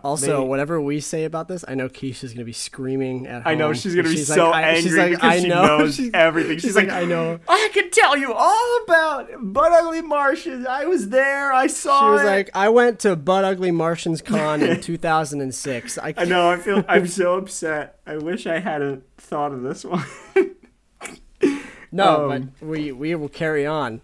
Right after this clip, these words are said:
Speaker 1: Let's
Speaker 2: Yeah.
Speaker 1: <laughs>
Speaker 2: Um, but yeah, I mean, I don't have, like, much a-, as in terms of, like, information about the show because there is not much.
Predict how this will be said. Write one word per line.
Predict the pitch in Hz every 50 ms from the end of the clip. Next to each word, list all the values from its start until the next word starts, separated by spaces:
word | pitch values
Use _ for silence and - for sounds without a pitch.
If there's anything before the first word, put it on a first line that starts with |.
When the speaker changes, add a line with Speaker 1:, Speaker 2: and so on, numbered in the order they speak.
| _
Speaker 1:
Let's | - - - - -
Speaker 2:
Yeah. | 156 147 147 135 117 107 113 135 - -
Speaker 1:
<laughs> | - - 196
Speaker 2:
Um, | 160 139 135 135 131 123 120 123 131 - - _ _ _ _ _
but | - 151 147
yeah, | 135 117
I | - 147
mean, | 151 165 175
I | 175
don't | 170 202 233 233 202
have, | 180 190 175 160 143 143
like, | 143 139 131 127 - - _ _ - _ _ _ _ _ _ _ _ _ -
much | 135 139 143 139 135 - - -
a-, | 143 127 120 -
as | 120 123 123 120 123 - -
in | 143 135 127
terms | 123 - - 151 143 143 143 139
of, | 139 135 113 113
like, | 117 110 104 104 -
information | 139 135 139 139 123 123 131 135 131 127
about | 117 107 107 113 117 120 120 -
the | - 117
show | - - 127 107 117 135
because | 131 135 127 127 110
there | 117 107 -
is | - 131 131 131 127
not | 123 117 117 123 131 131 - -
much. | 139 147 160 190 208 202 - - - -